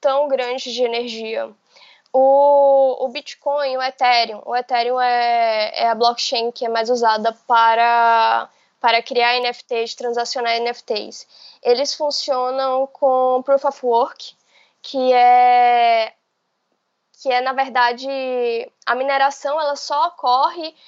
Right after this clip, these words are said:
com um gasto energético. Quanto maior o gasto de energia computacional, de poder computacional você, você faz, você gasta,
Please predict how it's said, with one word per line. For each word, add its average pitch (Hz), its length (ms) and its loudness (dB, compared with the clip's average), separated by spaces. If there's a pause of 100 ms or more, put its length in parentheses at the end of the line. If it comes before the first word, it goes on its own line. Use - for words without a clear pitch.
(300)
com 285 360 2
um 277 60 -6
gasto 262 640 0
energético. 269 1040 -6 (680)
Quanto 269 260 -2
maior 302 340 2
o 427 80 -4
gasto 277 680 -2 (220)
de 240 140 -6
energia 269 600 -2
computacional, 269 960 -4
de 240 120 -6
poder 269 340 0
computacional 247 1120 -4 (560)
você, 240 1300 0
você 233 480 -2 (400)
faz, 254 460 0 (320)
você 233 260 -4
gasta, 233 720 -2